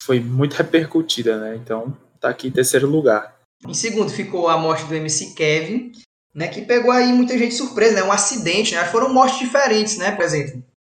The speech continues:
Speaker 1: Foram.
Speaker 2: do, do Bruno Covas, câncer, né? Da, é, do Paulo Gustavo, acho que um símbolo, né? Da,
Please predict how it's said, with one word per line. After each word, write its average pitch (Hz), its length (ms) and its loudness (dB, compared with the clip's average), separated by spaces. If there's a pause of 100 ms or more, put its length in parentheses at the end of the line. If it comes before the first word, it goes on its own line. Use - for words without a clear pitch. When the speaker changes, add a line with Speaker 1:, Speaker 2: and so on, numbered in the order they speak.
Speaker 1:
Foram. 123 360 -2 (320)
Speaker 2:
do, 165 220 -4
do 170 160 -2
Bruno 160 380 -4
Covas, 160 420 4
câncer, 180 720 0
né? 160 200 0
Da, 139 500 -2 (320)
é, 131 400 -6
do 135 140 -4
Paulo 160 260 0
Gustavo, 160 400 0
acho 151 160 -2
que 180 60 -10
um 190 80 -8
símbolo, 196 560 4
né? 151 160 2
Da, 131 500 0